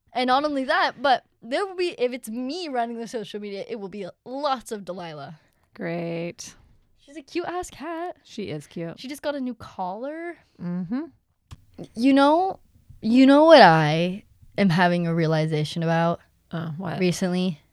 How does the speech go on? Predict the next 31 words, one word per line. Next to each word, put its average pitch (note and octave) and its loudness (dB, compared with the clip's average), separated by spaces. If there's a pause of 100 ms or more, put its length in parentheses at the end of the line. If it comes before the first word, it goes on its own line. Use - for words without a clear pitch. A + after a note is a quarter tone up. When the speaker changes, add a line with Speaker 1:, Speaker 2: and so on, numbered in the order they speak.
(220)
Speaker 1:
Actually, F3+ 0
in F3+ 2
the F3 0
last E3 0
couple F3 -4
days, F3+ -2 (540)
after G3 0
watching F#3+ 4
Phoenix, F#3+ -4
and F3 0 (140)
we E3+ -2
moved F3 0
the F#3 -2
D F3 0
V E3+ -2
D E3+ 0
player E3+ 0
up E3 0
into E3+ -6
the D#3+ -2
living E3+ -2
room F3 -2
upstairs, D#3+ -4
so - -6
we've E3 -2
been D#3+ -4
watching E3 -2
a E3 -2
lot E3 0
of D#3 -2
movies. F3+ 0